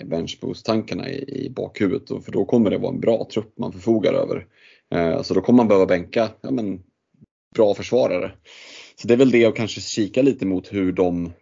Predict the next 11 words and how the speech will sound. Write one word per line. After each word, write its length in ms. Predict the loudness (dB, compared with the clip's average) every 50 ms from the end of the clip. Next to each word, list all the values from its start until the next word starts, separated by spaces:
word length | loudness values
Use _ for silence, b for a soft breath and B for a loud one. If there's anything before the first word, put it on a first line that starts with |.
| _ _
matchar 520 | -10 -8 -8 -10 -12 -14 -10 -6 -4 -4 -4
mot 280 | -4 -6 -8 -6 -2
varandra. 520 | 0 0 2 2 0 -2 -4 -6 -8 -10 -10 -14 _ _ -14
Ehm, 680 | -12 -12 -10 -10 -12 -12 -12 -12 -12 -14 -14 -16 -16 -18 b b b b b b b b _
så 100 | -16 -12
att 60 | -6
de 120 | -4 -4
inte 180 | -4 -2 -4 -4
har 280 | 0 2 2 2 2 0 B B B B B _ B B B B B B B B B B B B B B B B B B _ _ _
City 360 | -6 -4 -4 -2 0 2 4
och, 200 | 4 4 2